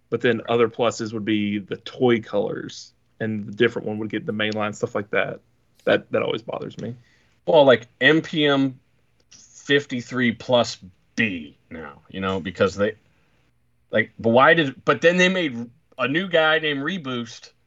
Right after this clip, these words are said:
Speaker 2: and they decided, "Well, all the repaints are gonna be on fifty-three, and, uh, they'll be the same." Like, it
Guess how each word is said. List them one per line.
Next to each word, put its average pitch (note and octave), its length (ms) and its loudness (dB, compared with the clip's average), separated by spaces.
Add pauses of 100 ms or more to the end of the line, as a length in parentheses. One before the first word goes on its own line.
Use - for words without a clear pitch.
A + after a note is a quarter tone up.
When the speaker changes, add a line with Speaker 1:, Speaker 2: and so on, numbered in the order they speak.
(440)
Speaker 2:
and C3 100 -4
they C#3+ 60 0
decided, C3+ 340 0
"Well, D3+ 160 4
all E3 180 2
the A3+ 60 -2
repaints D3+ 560 -2
are A#2+ 40 -8
gonna A#2 160 0
be A2 180 -4
on G#2+ 160 0
fifty-three, G#2 800 -4
and, F2 80 -8 (100)
uh, E2+ 320 -2 (560)
they'll F#2 100 0
be F2+ 160 2
the F2 100 -2
same." E2 320 -4 (640)
Like, G2+ 120 4
it A2 180 4